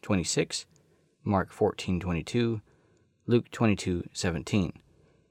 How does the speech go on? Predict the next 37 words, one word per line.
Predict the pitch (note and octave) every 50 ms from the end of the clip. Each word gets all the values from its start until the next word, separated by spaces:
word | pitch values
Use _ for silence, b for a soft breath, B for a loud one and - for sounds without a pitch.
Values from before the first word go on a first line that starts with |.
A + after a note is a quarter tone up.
| _
in | - -
the | G#2+ G#2
accounts | - - C#3+ D#3 E3 D#3+ -
of | A#2+
the | G#2+ -
institution | - B2 A#2 A#2 G#2+ - - A#2+ A#2 - - G#2 F#2+
of | F#2 F2+ - -
communion. | - A#2 A#2+ C3 D3+ D#3 A#2+ E2+ C#2+ - - - - _ _ _ _ _ _ _ _ _ _ _ _ _ _ _ _ _ -
The | -
word | A2+ C#3 F3+ G3 F3+
means | D#3 C#3+ C#3 C#3 C#3 B2+ -
in | G2+ G2
these | G2+ G#2+ A2 G#2
instances | - A#2+ B2+ B2 - - A2 F#2+ - - D2 C2 - - - - _ _ _ _ _ _ _ _ _
that | - F2+
a | F#2
gift | F#2 G2 A#2+ A#2+ A#2 - -
was | A2 F#2+
bestowed | F#2+ G2+ F2+ - - - - D3 C#3+ A#2 G#2 G2+
upon | - - - B2+ C#3+ C#3 G#2
them. | C#2 A1 G1+ - - - _ _ _ _ _ _ _ _ _ _ _ _ _ _ _ -
The | -
lump | G#2 A2+ C#3 E3
of | F3+ F3+ D#3+ -
earth | - B2 A#2+ A#2 A#2+ A#2 - -
God | A2+ A2 A2 G#2 G2
made | G2 G2+ G#2 G#2 G2
in | F#2 F#2
Genesis | F2+ G2 F#2 F2+ - - - -
two | - - F#2
seven | - - C3 C3 A#2+ F#2+ D2+ B1 - A2 - b b b b b b b b b
was | - A#2+ -
totally | - - D3+ C#3+ A#2 G2 F2+ F2
passive. | - - - - - C#3 C#3 - - - - - - - - - _ _ _ _ _ _ _ _ _ _ _ _ _ _ _ -
The | F2+ F#2+
new | G2 G#2+ C#3 F3
man | D#3+ G#2+ D2+ B1 G1+ G1+ - A2+